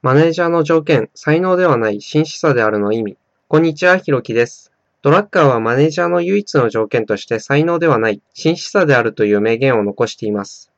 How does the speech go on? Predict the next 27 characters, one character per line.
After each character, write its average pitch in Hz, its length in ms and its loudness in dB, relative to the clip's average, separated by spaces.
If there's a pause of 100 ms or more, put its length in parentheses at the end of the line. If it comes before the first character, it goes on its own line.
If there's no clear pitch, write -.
(100)
こ 139 120 -2
の 147 100 4
言 180 220 -2
葉 202 100 4
に 165 160 2
つ 131 100 -6
い 107 80 -6
て 110 100 -2
考 120 280 -2
え 120 60 -2
て 110 120 -4
み 107 120 0
ま 104 100 -4
し - 100 -14
ょ 110 220 -4 (540)
う。 - 40 -4
も 120 40 -4
し - 140 -4
ド 170 120 0
ラ 170 100 0
の 175 160 0
序 151 140 0
盤 160 180 2
の 165 80 0
名 160 220 2
場 156 120 0
面。 101 200 -2